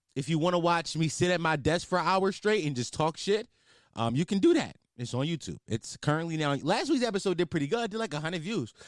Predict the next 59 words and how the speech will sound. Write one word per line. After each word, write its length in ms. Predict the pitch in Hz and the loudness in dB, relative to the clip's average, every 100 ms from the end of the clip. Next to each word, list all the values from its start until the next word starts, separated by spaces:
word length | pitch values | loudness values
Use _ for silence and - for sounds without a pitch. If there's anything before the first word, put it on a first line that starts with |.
| - - | -14 -2
I 100 | 240 | 0
didn't 120 | 294 | 0
think 100 | 285 | 0
it 20 | |
was 80 | 277 | 0
gonna 160 | 254 | 0
do 60 | 269 269 | 0 -2
that 100 | 160 | -2
good, 240 | 107 85 - _ - | -4 -6 -8 _ -4
but 160 | 233 | 0
I'm 120 | 262 254 | 0 0
actually 260 | 254 240 | -2 -4
proud 220 | 233 277 | 0 0
of 60 | 214 | 0
you 40 | |
guys. 180 | 147 127 | -2 0
You 60 | 240 | 2
guys 240 | - - | 2 2
like 160 | 233 214 | 0 -2
me. 220 | 135 90 110 | -4 -6 -4
<laughs> 480 | 220 - - - - | -4 -4 -10 -14 -6
I 100 | 156 | 0
want 180 | 277 330 | 2 2
you, 80 | 247 | 2
I 60 | |
wanna 180 | 233 240 | 2 2
say 160 | - 156 | 0 -2
this. 180 | 117 - | -2 -4
I'm 180 | 208 311 | -2 -2
so, 600 | - 208 214 202 196 190 - _ _ _ _ _ | -2 0 4 6 6 2 -6 _ _ _ _ _
I'm 180 | - 269 | -2 -2
so, 540 | 302 - 190 185 160 - | -2 -2 0 2 0 0
uh, 280 | 143 135 127 | 0 0 -2
surprised 760 | 143 - 147 131 107 92 - | -4 -2 0 -2 -4 -8 -10
every 240 | 131 127 127 | -6 -4 -4
time 280 | - 117 113 | -4 -4 -2
I 80 | |
realize 400 | 110 107 107 98 | -2 -2 -2 -4
that 180 | 95 95 | -6 -6
you 80 | 117 | -4
guys 300 | 110 107 104 | -2 -4 -6
actually 380 | 101 110 - 104 | -8 -8 -8 -8
like 260 | 98 92 - | -6 -6 -10
me. 140 | 78 - _ _ _ _ _ | -14 -18 _ _ _ _ _
Like, 120 | 131 | -8
every 260 | 147 226 262 | -4 0 2
week, 260 | 233 214 127 | 2 0 -2
I'm 140 | 139 | -4
so, 380 | - - 175 165 | -6 -2 2 2
like, 200 | 139 - | 0 -2
I'm 100 | 196 | -6
like, 140 | 262 | -4
"Hold 200 | 226 320 | -4 -4
up. 260 | 208 98 - - _ _ _ _ _ _ _ _ | -4 -6 -12 -20 _ _ _ _ _ _ _ _
You 100 | 302 | -8
niggas 260 | 359 392 381 | -4 -2 0
actually 300 | 359 370 302 | 0 -2 -4
like 220 | 370 370 | -4 -4
me." 260 | 196 120 | -6 -8